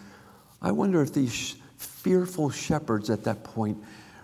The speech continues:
retreated to the words of Solomon. You remember them. "Trust in the Lord with all your heart, and lean not on your own understanding."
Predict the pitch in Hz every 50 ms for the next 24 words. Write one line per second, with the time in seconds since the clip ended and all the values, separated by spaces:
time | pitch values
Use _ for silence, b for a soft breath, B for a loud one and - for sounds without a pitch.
0 | B B - - 127 131 127 - - - 165 170 156 151 139 160 - 135 123 127
1 | 113 107 117 131 131 131 131 127 127 131 123 - - 110 101 107 - - - 131
2 | 123 117 120 120 120 113 110 104 98 90 90 - - - - - - - _ _
3 | _ _ _ _ _ _ _ _ - 131 135 131 131 113 95 101 101 101 92 90
4 | 104 101 101 104 104 104 - - - - - B B B B B B B B B
5 | - - - 202 202 196 196 - - - - - - - - 139 131 131 120 110
6 | 110 110 107 107 110 110 110 104 113 110 B B B B B B 104 101 - -
7 | - 113 113 113 123 120 110 - 117 107 98 98 104 101 - - - - - b
8 | b b b b b b b b b b b b 160 160 175 180 202 208 202 196
9 | 180 165 180 185 196 196 196 - - - - 147 147 147 147 139 131 131 - 135
10 | 139 139 143 139 127 127 123 110 104 - - - - 127 127 127 123 117 110 110
11 | 107